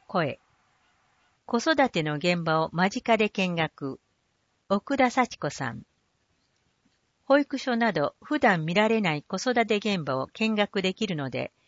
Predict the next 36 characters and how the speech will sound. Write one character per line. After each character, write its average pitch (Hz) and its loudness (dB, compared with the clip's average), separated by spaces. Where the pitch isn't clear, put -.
楽 262 4
し - -10
く 156 -2
受 151 -8
講 180 2
で 160 0
き - -14
ま 156 -4
し - -14
た。 135 -8
子 240 0
供 285 0
た 185 -2
ち - -12
と 156 -4
一 151 -4
緒 - -2
に 160 -6
遊 214 -2
ん 202 -4
だ 190 2
り、 135 -6
お 202 0
母 285 4
さ 160 -2
ん 143 -6
と 147 -4
話 190 -2
し - -20
た 156 -4
り 143 -6
す - -14
る 151 -14
こ 156 -8
と 151 -6
で、 131 -6